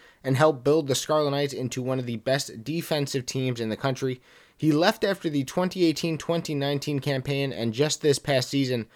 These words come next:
completed his first year as the head coach of Fairfield.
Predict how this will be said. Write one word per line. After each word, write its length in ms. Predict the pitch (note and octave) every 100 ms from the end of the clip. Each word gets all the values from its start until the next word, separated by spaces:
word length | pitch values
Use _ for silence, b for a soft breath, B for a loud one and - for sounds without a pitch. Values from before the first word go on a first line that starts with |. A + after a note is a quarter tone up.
| b b
completed 440 | - C#3 D3+ C#3+ C3
his 180 | B2
first 360 | - D#3+ D#3+ -
year 180 | C#3+ C#3
as 180 | A#2+ A2+
the 140 | A2
head 240 | B2+ C3
coach 280 | - C3 B2
of 180 | F2+ A2
Fairfield. 560 | - A2+ G#2+ G2 C2+